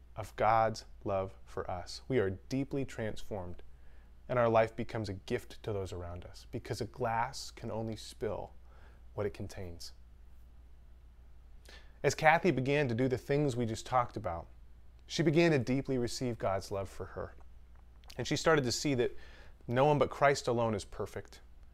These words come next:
and she didn't need to be a perfectionist anymore, and that God's grace extended to her.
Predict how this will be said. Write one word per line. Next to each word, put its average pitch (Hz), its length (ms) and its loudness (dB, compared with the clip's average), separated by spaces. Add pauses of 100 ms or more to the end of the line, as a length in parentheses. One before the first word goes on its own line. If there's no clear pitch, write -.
(400)
and 113 100 -2
she - 120 0
didn't 139 220 4
need 123 140 4
to 113 80 2
be 107 120 0
a 104 40 2
perfectionist - 760 -6
anymore, 101 320 -4
and 98 80 -4
that 98 100 -8
God's 139 260 2
grace 104 300 0
extended 98 440 -8
to 90 60 -10
her. 92 320 -6